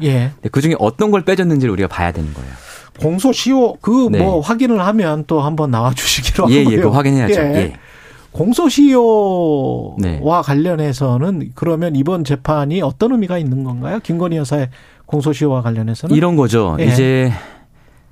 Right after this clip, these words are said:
Speaker 2: 만약에 재판부가 공소시효, 그러니까 포괄일죄로 끊는 시점을
Speaker 1: 음.
Speaker 2: 어, 이천십, 뭐, 일 년 말까지다. 이런 식으로 했으면 김건희 여사가 훨씬 더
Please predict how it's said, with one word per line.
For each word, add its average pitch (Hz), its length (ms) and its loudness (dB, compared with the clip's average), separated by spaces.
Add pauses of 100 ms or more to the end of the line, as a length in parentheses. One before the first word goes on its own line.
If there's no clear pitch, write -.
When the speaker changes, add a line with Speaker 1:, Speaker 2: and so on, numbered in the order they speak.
(140)
Speaker 2:
만약에 151 680 0
재판부가 101 880 -2
공소시효, 135 1700 2 (220)
그러니까 107 180 -4
포괄일죄로 180 580 0
끊는 208 320 2
시점을 110 760 -2
Speaker 1:
음. 131 300 -4 (840)
Speaker 2:
어, 107 420 0
이천십, 156 640 -2 (320)
뭐, 95 260 0 (200)
일 202 160 2
년 170 160 2
말까지다. 127 720 -2 (240)
이런 185 240 2
식으로 147 340 0
했으면 110 680 -2 (380)
김건희 143 380 2
여사가 123 260 -2
훨씬 151 340 0
더 170 260 0